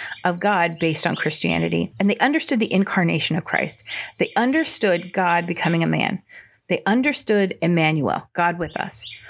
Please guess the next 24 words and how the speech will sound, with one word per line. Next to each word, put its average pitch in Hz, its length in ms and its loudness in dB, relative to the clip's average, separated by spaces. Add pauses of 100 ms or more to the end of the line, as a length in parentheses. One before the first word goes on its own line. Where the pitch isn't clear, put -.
because 220 300 2
they 220 140 4
built 302 380 -2
a 302 60 0
government 202 720 0 (240)
based 262 320 2
on 170 160 0
that 175 160 0
idea. - 480 -2 (300)
The 220 80 2
British 381 420 0
idea 180 540 0 (340)
of 180 220 -2
God 233 320 2
in 262 80 2
the 247 80 2
high 214 220 0
heavens 165 520 0 (160)
commissioning 247 720 0
a 233 60 2
queen 185 360 2
or 175 100 4
a 170 60 2
king 180 440 -2